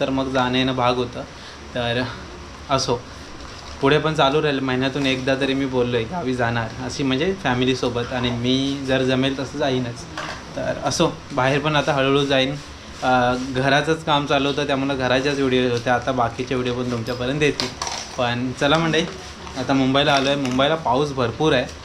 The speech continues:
अ, मगाशी आल्यापासून चालू झाला आहे, तर तो आहे. तर मला वाटतं नवरात्र गाजवतो आहे.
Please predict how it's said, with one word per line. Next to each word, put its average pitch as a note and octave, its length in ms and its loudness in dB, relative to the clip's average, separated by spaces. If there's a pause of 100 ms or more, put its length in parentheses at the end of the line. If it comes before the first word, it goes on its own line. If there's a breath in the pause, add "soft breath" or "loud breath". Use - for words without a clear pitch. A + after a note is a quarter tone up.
(280)
अ, A#2+ 200 2
मगाशी B2 380 2
आल्यापासून C#3+ 500 2
चालू C3+ 300 2
झाला A#2+ 200 -2
आहे, - 420 -10
तर B2 140 0
तो A#2+ 340 -2
आहे. B2 260 2
तर A#2+ 180 -6
मला B2+ 200 2
वाटतं C3 200 2
नवरात्र B2+ 540 2 (540)
गाजवतो B2+ 460 4
आहे. B2 80 0